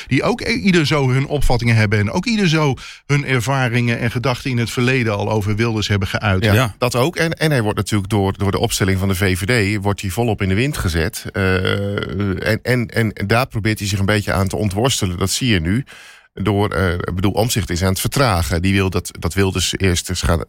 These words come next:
Speaker 2: aangeven waar hij afstand van doet. Die wil dat vervolgens er nog weer informateurs komen die met alle partijen gaan inventariseren waar de overeenkomsten en de verschillen zitten bij de grote problemen die moet, moeten worden aangepakt.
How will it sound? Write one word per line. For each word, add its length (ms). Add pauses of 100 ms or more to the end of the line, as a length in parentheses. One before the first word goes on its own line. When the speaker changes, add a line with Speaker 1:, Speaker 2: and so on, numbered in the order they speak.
(140)
Speaker 2:
aangeven 420
waar 120
hij 100
afstand 340
van 120
doet. 280 (480)
Die 120
wil 220
dat 160
vervolgens 480
er 60
nog 120
weer 160
informateurs 640
komen 320
die 180
met 180
alle 220
partijen 380
gaan 180
inventariseren 760
waar 240
de 140
overeenkomsten 720
en 60
de 60
verschillen 380
zitten 340 (300)
bij 120
de 80
grote 500
problemen 420
die 100
moet, 320
moeten 220
worden 200
aangepakt. 680